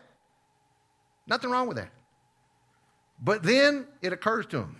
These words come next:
In verse nine, it says, "They said to one another,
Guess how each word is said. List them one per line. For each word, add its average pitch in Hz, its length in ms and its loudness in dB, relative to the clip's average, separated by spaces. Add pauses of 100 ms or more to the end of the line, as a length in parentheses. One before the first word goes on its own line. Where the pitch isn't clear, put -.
(920)
In 160 80 -6
verse 165 200 -2
nine, 165 340 -2
it 127 80 -8
says, 139 240 -2
"They 143 140 0
said 190 360 -4
to 180 60 -8
one 160 140 0
another, 143 340 0